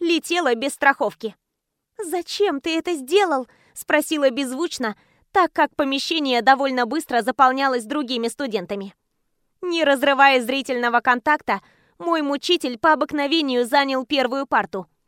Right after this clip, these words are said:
продолжая буравить меня колким взглядом. Вдруг он так широко и нахально улыбнулся, что моё сердце сжалось, будто его пронзили ножом. Алихан откинулся на спинку стула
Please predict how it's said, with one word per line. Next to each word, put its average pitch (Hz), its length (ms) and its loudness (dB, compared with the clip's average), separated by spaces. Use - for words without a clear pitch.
продолжая 262 640 4
буравить 254 560 0
меня 233 340 -2
колким 247 500 0
взглядом. 202 540 -4
Вдруг 339 440 -2
он 359 200 0
так 381 240 2
широко 320 420 2
и 302 80 0
нахально 277 480 2
улыбнулся, 277 640 -4
что - 240 -2
моё 294 280 2
сердце 294 460 0
сжалось, 285 440 2
будто 269 280 -4
его 262 220 2
пронзили 262 460 0
ножом. 233 440 0
Алихан 294 520 0
откинулся 247 580 -2
на 254 140 2
спинку 254 420 -6
стула 247 420 0